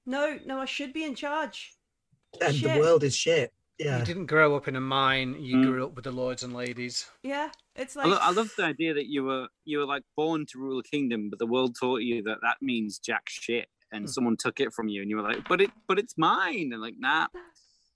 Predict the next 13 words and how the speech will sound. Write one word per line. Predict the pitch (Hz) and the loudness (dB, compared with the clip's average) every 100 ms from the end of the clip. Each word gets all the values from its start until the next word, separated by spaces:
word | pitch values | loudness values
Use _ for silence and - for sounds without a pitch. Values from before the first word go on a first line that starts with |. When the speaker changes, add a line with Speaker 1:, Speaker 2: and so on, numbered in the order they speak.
| _ _ - | _ _ -16
Speaker 1:
No. | 240 254 - | -14 -14 -8
Speaker 4:
Yeah. | 131 113 | -4 -2
Speaker 2:
Remember | 104 180 | 2 4
that | 180 196 | 4 4
a | 151 | 4
kingdom | 202 196 208 139 | 2 4 0 0
doesn't | 175 147 143 | -2 -2 -4
have | 156 - | -6 -6
to | 127 | -2
be | 135 | -2
a | |
kingdom. | 120 160 156 113 101 | 0 -4 -2 -4 -4
It | 104 | -6